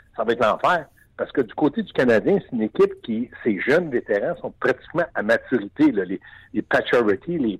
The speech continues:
Price, euh, bon, Weber, trente ans et plus. Là, il faut faire attention, là. Il faut faire attention parce que là, ça va pousser, puis ça, ça va pousser pas à peu près dans l'Est l'an prochain. Mais Toronto, là, avec ce qu'ils font dans les séries,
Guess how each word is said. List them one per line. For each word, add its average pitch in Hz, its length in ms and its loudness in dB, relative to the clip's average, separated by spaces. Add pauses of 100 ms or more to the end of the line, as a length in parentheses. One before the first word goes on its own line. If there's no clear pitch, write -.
Price, 160 380 2 (140)
euh, 95 180 -6
bon, 92 220 -8
Weber, 113 400 0
trente 104 340 -8
ans 120 100 -6
et 98 40 -12
plus. 170 280 -10 (520)
Là, 165 140 2
il 208 100 0
faut - 100 -4
faire 143 160 2
attention, 131 540 -2
là. 135 120 -6 (320)
Il - 40 -20
faut - 80 -20
faire 143 200 2
attention 135 460 -6
parce 113 180 -6
que - 100 -20
là, 135 220 -6
ça 104 80 0
va 101 140 -2
pousser, - 380 -6
puis - 140 -20
ça, 80 140 -2 (400)
ça 87 80 -2
va 101 140 2
pousser - 280 -2
pas 143 180 0
à 135 40 2
peu 123 140 2
près 143 200 2
dans 110 200 0
l'Est 127 180 -2 (100)
l'an 101 120 -4
prochain. - 360 -8
Mais 151 120 -10
Toronto, 147 540 2
là, 165 120 6
avec 110 220 0
ce - 60 -20
qu'ils - 240 -20
font 190 140 0
dans 165 60 0
les 135 160 -2
séries, 127 380 -2